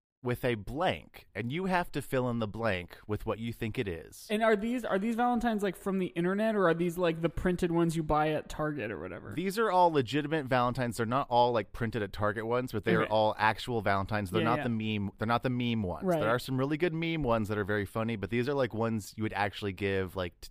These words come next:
Speaker 1: like, that kids would give.
Speaker 2: Yeah, okay.
Speaker 1: So if you can't get it at first, I will give you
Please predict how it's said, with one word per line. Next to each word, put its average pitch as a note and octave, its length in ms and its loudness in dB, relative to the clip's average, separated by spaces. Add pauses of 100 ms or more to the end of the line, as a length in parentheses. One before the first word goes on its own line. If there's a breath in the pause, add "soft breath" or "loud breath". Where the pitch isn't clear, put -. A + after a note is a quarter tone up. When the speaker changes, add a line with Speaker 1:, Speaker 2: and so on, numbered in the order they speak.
Speaker 1:
like, G2+ 160 -6
that - 160 -8
kids G2 280 -6
would E2+ 120 -10
give. - 240 -12
Speaker 2:
Yeah, D#3+ 240 -6
okay. E3+ 300 -8 (200)
Speaker 1:
So D3 160 4
if D3 160 2
you D3 80 -2
can't F#3+ 380 0
get G3+ 100 4
it F3+ 100 2
at C3 140 -4
first, B2 500 0
I A#2+ 100 0
will A#2 120 -2
give B2 260 -2
you B2 440 -2